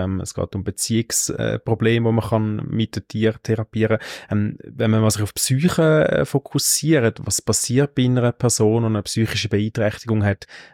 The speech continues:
wenn sie in so eine Tiertherapie geht?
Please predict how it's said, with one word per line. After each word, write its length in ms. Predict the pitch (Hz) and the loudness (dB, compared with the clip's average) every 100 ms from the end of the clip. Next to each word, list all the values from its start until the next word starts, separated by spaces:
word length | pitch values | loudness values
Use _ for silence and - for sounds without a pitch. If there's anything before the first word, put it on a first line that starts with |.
| _ | _
wenn 300 | 104 104 107 | 2 4 4
sie 400 | - 104 101 101 | 2 2 2 -2
in 160 | - | -6
so 100 | 101 | -4
eine 140 | 101 98 | -2 -2
Tiertherapie 800 | 104 98 - 98 98 - 98 92 | -2 -4 -2 -4 -6 -6 -6 -6
geht? 520 | 76 - - - | -10 -12 -18 -20